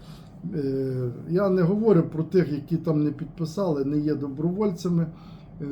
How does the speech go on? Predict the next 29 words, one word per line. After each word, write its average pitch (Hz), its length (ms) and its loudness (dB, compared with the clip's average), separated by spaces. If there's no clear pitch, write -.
таких 165 460 0
у 147 60 -6
нас 147 280 -4
на 147 100 -4
сьогоднішній 139 640 -4
день 139 320 0
є, 139 180 0
е, 127 560 -6
маленький 156 540 2
процент. 262 540 -6
Е, 147 240 -4
він 208 240 4
мені 196 200 8
невідомий, 185 840 6
я 170 120 6
не 165 100 4
стараюся 160 600 2
його 147 220 0
ви-, 147 120 -6
там 139 260 -2
виловлювати, 156 800 4
цей 151 240 0
процент, 151 680 -2
оскільки, 139 560 -4
е, 123 120 0
це 156 220 2
може 147 360 0
трактуватися 143 880 -4
як 139 200 -2